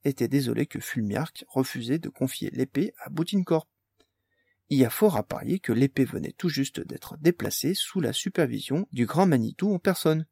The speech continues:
On dirait bien que je ne suis pas le seul à y attacher une telle importance à cet objet. Tout cela me semble plausible, dit Amélie, mais il y a tout de même un problème.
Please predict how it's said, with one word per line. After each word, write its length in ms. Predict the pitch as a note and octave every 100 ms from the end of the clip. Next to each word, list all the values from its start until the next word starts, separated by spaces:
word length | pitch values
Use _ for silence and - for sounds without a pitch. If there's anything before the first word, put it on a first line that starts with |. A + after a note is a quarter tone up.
| _ _ _ _ _ _
On 140 | G3 G3+
dirait 260 | D#3+ -
bien 140 | C#3 F3
que 140 | B2
je 120 | -
ne 60 | G2
suis 180 | - -
pas 140 | C3+
le 60 | -
seul 300 | E3 F#3 -
à 80 | A2+
y 120 | -
attacher 360 | - - - D#3
une 100 | -
telle 200 | C3+ B2
importance 600 | - - - A2+ - -
à 100 | -
cet 240 | - - G#2
objet. 320 | - - - _ _ _ _ _ _ _ _ _ _ _ _ _ _ _
Tout 140 | - C4
cela 280 | C3+ A2
me 100 | A2+
semble 300 | C3 G2+ -
plausible, 580 | - A#3 A3 A#2 C#3 - _ _ _ _
dit 160 | G#2 G2
Amélie, 420 | F#2 - - - _ _ -
mais 220 | D#4+ - _ -
il 120 | C#4
y 80 | C#4
a 60 |
tout 160 | - A2
de 40 |
même 180 | G#2+ F3+
un 80 | A3+
problème. 400 | - F3 D3+